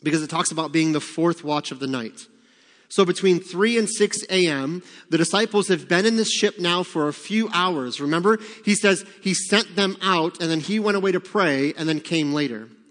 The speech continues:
So they've been rowing, they've been working in this sea for a while. They've been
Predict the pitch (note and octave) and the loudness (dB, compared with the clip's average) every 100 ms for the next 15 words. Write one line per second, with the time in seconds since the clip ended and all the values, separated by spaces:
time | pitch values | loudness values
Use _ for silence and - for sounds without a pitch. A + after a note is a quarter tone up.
0 | - - - F3 F3+ A3 A3 F#3+ D#3+ F3+ | -20 -20 -6 2 2 4 2 2 2 2
1 | F#3+ G3+ G3 F#3+ F#3+ F#3+ D#3+ F#3+ G3+ G3+ | 4 4 4 2 2 0 2 0 0 -4
2 | G3 F3+ F3 F3 E3 - - - _ - | -2 0 2 2 0 -4 -12 -20 _ -8
3 | - A3 F#3+ D#3+ - E3 E3+ D#3 D3 D#3+ | -2 0 2 0 0 -2 0 -2 0 0
4 | D#3 C#3 D3+ D3+ C#3+ | 0 0 -2 -2 -4